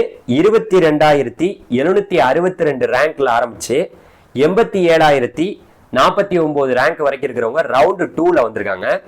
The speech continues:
இது ரவுண்டு டூ மாணவர்கள் போன வருஷம் வந்த டேட்டா இது. அடுத்து ரவுண்டு த்ரீ, ரவுண்டு த்ரீயை பொறுத்த வரைக்கும் நூத்தி நாற்பத்தி ஒண்ணு புள்ளி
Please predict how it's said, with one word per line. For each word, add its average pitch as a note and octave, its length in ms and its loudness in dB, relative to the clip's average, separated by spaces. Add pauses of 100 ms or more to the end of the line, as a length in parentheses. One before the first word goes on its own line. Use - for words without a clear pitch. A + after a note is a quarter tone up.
(580)
இது F3+ 240 2
ரவுண்டு F3 380 2
டூ F3 160 -2
மாணவர்கள் C#3 480 -2 (180)
போன F#3 220 0 (100)
வருஷம் F3 220 -2
வந்த C#3+ 260 -2
டேட்டா A#2+ 260 -4 (160)
இது. A2 220 -2 (560)
அடுத்து F3 360 0
ரவுண்டு E3+ 520 2
த்ரீ, D#3+ 180 -2 (340)
ரவுண்டு G3 440 2
த்ரீயை G3 260 2
பொறுத்த D#3 300 -2
வரைக்கும் D3+ 420 -4 (120)
நூத்தி F#3+ 360 -2
நாற்பத்தி E3+ 440 -2 (100)
ஒண்ணு E3 180 -2
புள்ளி C#3 380 -4